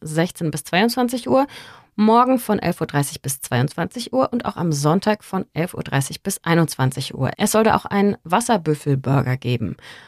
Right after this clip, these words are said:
Und wer noch ein bisschen Party dazu braucht und Tanz, kann sich im Parktheater das Salsa-Festival anschauen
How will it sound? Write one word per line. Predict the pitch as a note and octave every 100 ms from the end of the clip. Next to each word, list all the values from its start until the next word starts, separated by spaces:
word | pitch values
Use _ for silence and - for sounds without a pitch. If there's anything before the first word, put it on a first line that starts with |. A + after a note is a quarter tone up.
| -
Und | G#3 F#3+
wer | G#3
noch | A#3
ein | G#3+
bisschen | A3 A#3 A3
Party | A3 B3+ B3
dazu | A3+ C4+
braucht | A3+ G#3 G#3+ A3+ -
und | F#3+ G3
Tanz, | - F#3+ C#4 -
kann | - A3+ A3
sich | A3 G#3
im | - F#3+
Parktheater | - F3+ F#3 - - D#3+ D#3 D#3
das | D3 D3+ -
Salsa-Festival | B3 D4 F#3 D3 - C3+ - C3 -
anschauen | C3 C3 F3+ A3+